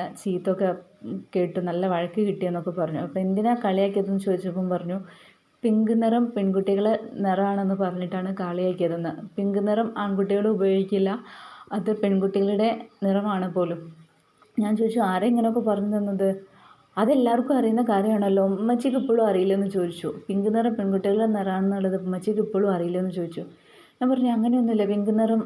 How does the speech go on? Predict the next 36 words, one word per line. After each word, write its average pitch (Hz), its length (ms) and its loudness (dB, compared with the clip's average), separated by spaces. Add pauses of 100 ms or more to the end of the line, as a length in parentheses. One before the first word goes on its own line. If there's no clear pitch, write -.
ആൺകുട്ടികളും, 208 600 0 (560)
ഏഹ്, 196 360 2 (240)
എന്താ 190 240 -2
ഉപയോഗിക്കും, 185 520 0
പെൺകുട്ടികളും 190 540 0
ഉപയോഗിക്കും, 185 360 0
അങ്ങനെ 190 200 -2
പെൺകുട്ടികൾക്ക് 202 600 0
ഇന്ന 214 160 2
നിറം, 196 280 -2 (100)
ആൺകുട്ടികൾക്ക് 196 580 -2
ഇന്ന 208 200 0
നിറം, 190 300 -2 (520)
അങ്ങനെയൊന്നുമില്ലെന്ന്" 202 800 2
പറഞ്ഞു. 175 320 -2 (380)
അപ്പോൾ 196 300 -2
എൻ്റെ 190 220 0
മോൻ 214 200 0
എൻ്റെ 208 180 -2
അടുത്ത് 208 160 -2
പറഞ്ഞു, 208 180 -2
"അതൊന്നും 247 280 2
പറഞ്ഞിട്ട് 202 360 0
കാര്യമില്ല 185 460 0
ഉമ്മച്ചി, 175 320 -4
ഈ 196 80 0
പിങ്ക് 196 300 0
നിറം 202 240 0
ഇട്ടുകൊണ്ട് 180 360 -4
സ്കൂളിലേക്ക് 185 520 -2
പോയാൽ 180 320 0
ചെക്കന്മാർ 190 480 -2
എങ്ങനെയായാലും 190 560 -2
കളിയാക്കും 175 420 -4
പെൺകുട്ടികളുടെ 180 520 -2
നിറം 175 300 -4